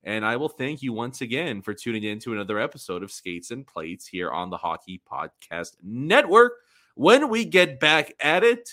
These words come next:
it'll be Tuesday morning, and we'll be breaking down a pair of Jets games for you guys. The one Nash-, the one against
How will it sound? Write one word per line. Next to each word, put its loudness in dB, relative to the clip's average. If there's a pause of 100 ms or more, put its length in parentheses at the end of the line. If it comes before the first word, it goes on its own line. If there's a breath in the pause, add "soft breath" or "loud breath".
it'll -2
be -8
Tuesday -2
morning, -2
and -6
we'll -4
be -4
breaking -4
down -2
a -6
pair 0
of -4
Jets -4
games -8
for -10
you -4
guys. 0 (500)
The -2
one 0
Nash-, 0
the -2
one 2
against -4